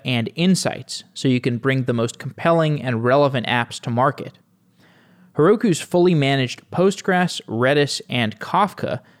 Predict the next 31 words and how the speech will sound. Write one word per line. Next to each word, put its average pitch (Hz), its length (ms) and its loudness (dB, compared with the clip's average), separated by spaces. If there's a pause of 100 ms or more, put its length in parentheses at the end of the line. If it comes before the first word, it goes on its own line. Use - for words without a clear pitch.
(180)
data 110 240 2
services 120 520 -2 (300)
help 156 220 -2
you 165 80 2
get 151 180 2
started 143 440 0
faster - 600 -2 (380)
and 139 280 0
be 143 100 2
more 139 200 2
productive. - 640 -4 (760)
Whether 117 220 2
you're 107 160 0
working 110 240 -2
with - 120 -10
Postgres 156 680 0
or - 80 -4
Apache 113 360 -4
Kafka 143 500 0
or 113 120 0
Redis. 139 560 -2 (1160)
And 139 80 0
that 202 140 2
means 202 320 2
you 190 60 2
can 180 160 0
focus 165 440 0
on 147 200 0
building 135 680 0
data-driven 123 560 0
apps, - 480 -2